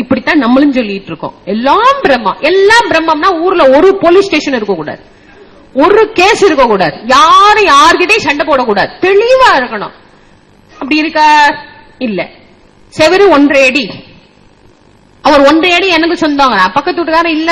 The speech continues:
இல்ல, முக்கால் அடி எனக்கு சொந்தங்கிறான். கோர்ட்ல நடக்குது, எட்டு வருஷமா கேஸ்.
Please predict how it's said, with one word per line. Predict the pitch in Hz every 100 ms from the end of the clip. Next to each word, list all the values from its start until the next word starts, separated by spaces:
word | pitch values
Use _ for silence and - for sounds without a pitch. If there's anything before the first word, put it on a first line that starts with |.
| 320
இல்ல, | 285
முக்கால் | 269 320 311 302
அடி | 349 277
எனக்கு | 269 269
சொந்தங்கிறான். | 247 233 202 185 147 - - _ _ _ -
கோர்ட்ல | 302 349 339 330
நடக்குது, | 294 294 349 311
எட்டு | - 330
வருஷமா | 302 302 302 311 302
கேஸ். | 262 262